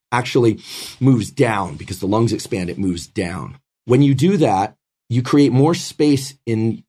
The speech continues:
the thoracic cavity, and you actually, the heart gets a little bigger. It actually expands. As a consequence, blood flows more slowly through that larger volume, and the brain s-, quickly sends a signal down to the heart to speed the heart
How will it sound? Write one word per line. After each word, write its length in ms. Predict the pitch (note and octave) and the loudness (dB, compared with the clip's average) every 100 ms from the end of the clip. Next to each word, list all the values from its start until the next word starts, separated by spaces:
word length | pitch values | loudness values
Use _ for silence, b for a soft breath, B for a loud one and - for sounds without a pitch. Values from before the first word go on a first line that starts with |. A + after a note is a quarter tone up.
| _ | _
the 140 | G2+ | -8
thoracic 440 | G#2 A2+ A2 A2+ - | -4 0 0 -2 -6
cavity, 560 | - G#2 F#2+ F2+ F#2 - _ - | -4 -2 -2 -4 -6 -12 _ -4
and 80 | A#2 | -2
you 100 | A#2+ | 0
actually, 580 | B2 C3+ - C3+ A#2+ A2 | -2 -4 -2 0 0 0
the 100 | A#2 | -6
heart 320 | A2+ - D3 - | -6 0 0 -2
gets 160 | A#2 | -4
a 40 | A#2 | -2
little 200 | A2+ G2 | -2 -2
bigger. 400 | E2+ A#2+ G2+ F2 | -2 -2 -2 -6
It 80 | |
actually 300 | G#2 G#2+ A2+ | -6 -4 -2
expands. 760 | G2 - - A2+ G2 D2 - - _ _ _ _ _ _ | -4 -6 -8 -6 -4 -8 -12 -18 _ _ _ _ _ _
As 140 | B2 B2 | -2 0
a 40 | |
consequence, 580 | C3 D3+ E3+ - D3+ A#2 | -2 0 -2 0 0 0
blood 500 | E2+ A2 C#3 D#3+ C#3+ | -2 0 2 0 -4
flows 420 | - C3+ C3 A#2+ | 0 2 2 2
more 220 | A#2+ A2 | 0 -2
slowly 540 | A2 - D3 D#3 D3+ G#2+ | -4 -4 0 2 2 0
through 200 | - A2 | -2 -4
that 180 | G#2 G#2+ | -2 -2
larger 280 | G2+ F#2+ | -2 -2
volume, 600 | F#2+ F#2+ G2 A2 E3 G3+ - _ _ | -2 -2 0 2 0 0 -8 _ _
and 140 | B2+ B2 | -2 0
the 60 | |
brain 260 | A#2+ D3+ F#3 | 2 2 2
s-, 340 | F3+ - - - | 0 -4 -14 -4
quickly 320 | G3 F#3+ E3 | -2 2 0
sends 300 | D#3 D3 B2+ | 0 -2 -2
a 40 | |
signal 320 | A2+ D3 C3 A2 | -2 -2 0 0
down 280 | G#2+ A2+ | 0 0
to 60 | A2 | 0
the 100 | G2+ | -2
heart 260 | - A2+ - | -2 -2 -4
to 100 | - | -10
speed 440 | - - A#2+ A#2+ | -10 -6 -4 -4
the 80 | F#2 | -6
heart 360 | - F#2 F#2 | -6 -6 -6